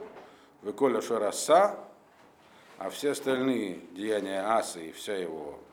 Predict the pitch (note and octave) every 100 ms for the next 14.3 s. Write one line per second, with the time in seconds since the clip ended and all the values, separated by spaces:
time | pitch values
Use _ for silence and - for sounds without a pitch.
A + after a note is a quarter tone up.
0 | - - - - - C3+ F#3 D#3+ - -
1 | A2 G2 F2 F2 F#2 A#2+ B2 A2+ F#2+ B2+
2 | F3 E3+ D3+ C3+ - - - - A2+ A#2+
3 | A2+ G#2+ B2 A2+ G#2 G2 - - - -
4 | _ - _ - G#2+ A#2 G#2+ D#3 E3+ C#3
5 | C#3+ C#3 A#2 A#2+ A#2 B2+ B2 A#2 G#2+ G#2+
6 | - - _ _ - A#2 F#3 D#3 C3+ C#3
7 | - A#2+ A2 F#2+ F2+ - - _ _ -
8 | G2 G2 A2 B2+ A#2 G#2 - - G2 D#3
9 | F#3 F#3 - - - _ _ - G2+ F#2
10 | - - D#3 D#3 B2+ A2 G2 G#2 A#2+ A2+
11 | G2+ A#2 D#3 C#3+ G#2 F2 G#2 A2 E2+ E2+
12 | - G2 C3 G#2+ F#2 G2 E2+ G#2 G2+ E2
13 | F#2 F#2+ F2+ E2 - F2+ E2 D#2 D2+ E2
14 | D3+ G#3+ -